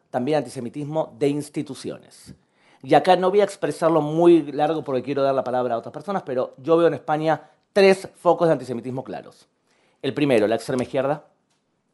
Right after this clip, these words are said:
El segundo, y a diferencia de lo que dijo el anterior orador, el antisemitismo islámico no es un antisemitismo solamente de protesta contra Occidente y lo que los árabes llaman jahilía.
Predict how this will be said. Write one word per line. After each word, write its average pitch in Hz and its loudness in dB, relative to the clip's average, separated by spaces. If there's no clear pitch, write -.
El 139 -6
segundo, 135 -2
y 107 0
a 117 6
diferencia 151 0
de 151 0
lo 135 -2
que 127 -4
dijo 143 0
el 117 -4
anterior 120 2
orador, 104 -2
el 113 -8
antisemitismo 120 -6
islámico 123 -4
no 135 0
es 143 0
un 147 -6
antisemitismo 110 -8
solamente 139 2
de 131 -2
protesta 107 -8
contra 123 -4
Occidente 117 -6
y 113 -12
lo 113 -2
que 113 -4
los 98 -4
árabes 120 0
llaman 110 2
jahilía. 87 -4